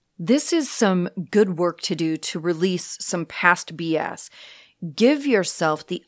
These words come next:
opportunity to change and have hope for your future, and give the people that love you the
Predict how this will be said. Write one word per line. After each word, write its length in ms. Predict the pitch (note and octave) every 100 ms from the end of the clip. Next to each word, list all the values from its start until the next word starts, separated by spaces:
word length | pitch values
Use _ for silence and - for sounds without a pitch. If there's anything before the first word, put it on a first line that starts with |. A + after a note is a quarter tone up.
| -
opportunity 800 | A3+ - G#3 G3 G3+ F#3+ E3+ E3
to 260 | - -
change 800 | E3+ - F3+ E3 E3+ A3+ C#4+ - - - - _
and 160 | - G3+
have 220 | - G#3
hope 300 | F3+ G3+ G3+
for 160 | - F#3
your 160 | E3+
future, 640 | D#3+ - G3+ G3 - D#3 - - - -
and 480 | B3 D4+ C#4 A#3+ G3
give 280 | G#3+ B3+ B3
the 80 | B3
people 320 | B3 B3+ A#3+
that 180 | G3+ -
love 440 | E3+ E3+ A3+ C4+
you 420 | E3+ D#3+ E3 G#3 -
the 200 | D#3 F#3+